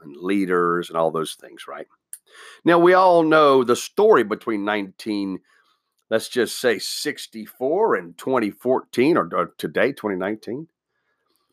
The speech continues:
Those things have changed drastically, and the, the revolution has occurred 'cause women, you know, finally had a, had enough and decided to make a stand. But what's happened is that there's been an enormous amount of information available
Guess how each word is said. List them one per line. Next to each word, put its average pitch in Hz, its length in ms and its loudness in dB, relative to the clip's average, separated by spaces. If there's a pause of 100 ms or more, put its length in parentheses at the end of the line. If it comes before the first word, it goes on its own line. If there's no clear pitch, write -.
(160)
Those 240 180 2
things 269 160 2
have 151 140 4
changed 107 340 0
drastically, 98 560 0
and 101 100 2
the, 107 120 -2
the 123 100 0
revolution 160 600 4
has 107 120 0
occurred 110 540 0 (320)
'cause 107 160 -4
women, 127 320 0 (100)
you 165 120 -4
know, 76 80 -6
finally 95 340 -2
had 98 220 0
a, 82 100 -10 (160)
had 98 140 -2
enough 110 320 0
and 82 80 -8
decided 92 300 0
to 90 60 -6
make 95 200 -4
a - 20 -12
stand. 160 380 0
But 113 160 0 (400)
what's 160 220 2
happened 214 400 0
is 135 120 0
that 127 220 -2
there's 143 180 -4
been 160 220 -4
an 165 120 -6
enormous 190 840 -2
amount 147 420 0
of 131 200 -2
information 127 1300 0 (260)
available 147 960 2